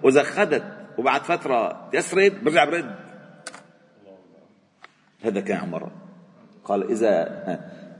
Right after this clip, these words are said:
احتجت أخذت، وإذا استغنيت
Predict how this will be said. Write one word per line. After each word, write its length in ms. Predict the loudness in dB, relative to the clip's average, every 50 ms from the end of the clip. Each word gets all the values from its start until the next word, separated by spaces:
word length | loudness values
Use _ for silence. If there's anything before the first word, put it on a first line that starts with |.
| -16 -16
احتجت 680 | -16 -14 2 2 4 4 4 -2 -2 -2 -2 -2 -4 -10 -18 -20 -20 -20 -20 -20 -20 _ -20 -20 -20 -4
أخذت، 520 | -4 -4 -2 -2 -4 -4 -6 -10 -14 -16 -16 -16 -18 -16 -16 -14 -14 -14 -16 -16 -16 -16 -14 -14 -12 -2 2
وإذا 300 | 2 4 4 4 4 4
استغنيت 680 | 0 0 0 0 0 2 2 2 2 2 2 2 2